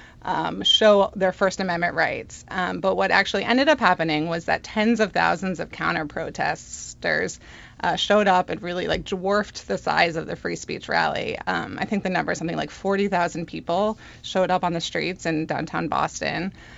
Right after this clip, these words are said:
Um, and for the most part, the protest was very peaceful. Um, I think there were something like thirty or thirty-three arrests, um, mostly people just disturbing the peace. There were, um, a few incidents of people throwing things at pol-,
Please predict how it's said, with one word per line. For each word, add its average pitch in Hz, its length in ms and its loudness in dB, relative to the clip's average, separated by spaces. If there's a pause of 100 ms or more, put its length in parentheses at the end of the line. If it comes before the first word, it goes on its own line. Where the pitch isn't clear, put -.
(180)
Um, 175 260 0
and 190 300 0
for 226 180 6
the 254 80 8
most 226 280 6
part, 247 340 6
the 180 540 6
protest 185 480 0
was 170 240 -2
very 170 440 0
peaceful. 165 680 2 (320)
Um, 170 320 -2
I 196 40 2
think 190 200 -2
there 185 180 0 (140)
were 175 60 -4
something 175 360 -4
like 156 120 -8
thirty 208 500 2
or 180 60 2
thirty-three 175 600 -2
arrests, 165 800 2
um, 160 240 -2
mostly 170 340 -4
people 160 800 -2 (140)
just 175 220 -6
disturbing 175 500 -4
the 165 80 -4
peace. - 460 -8
There - 140 -6
were, - 300 0
um, - 200 -6
a - 60 -6
few 214 280 4
incidents 165 420 -2
of 156 80 -8
people 170 200 -4
throwing 160 380 -4
things 151 240 -6
at - 120 -6
pol-, - 240 -8